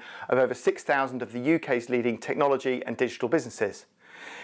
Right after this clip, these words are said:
Each month, our research team analyses dozens of results and corporate transactions in the U K tech sector. As well as delivering extensive company financial and transaction data,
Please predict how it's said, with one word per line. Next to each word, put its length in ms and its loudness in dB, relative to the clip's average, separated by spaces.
Each 300 4
month, 280 2
our 120 6
research 460 2
team 280 -2
analyses 460 0
dozens 380 0
of 100 -4
results 460 2
and 80 -10
corporate 280 -2
transactions 680 -2
in 120 0
the 80 4
U 160 6
K 200 2
tech 260 -6
sector. 440 -4
As 120 2
well 140 4
as 80 2
delivering 380 2
extensive 580 0
company 380 -2
financial 440 0
and 80 2
transaction 540 -2
data, 400 0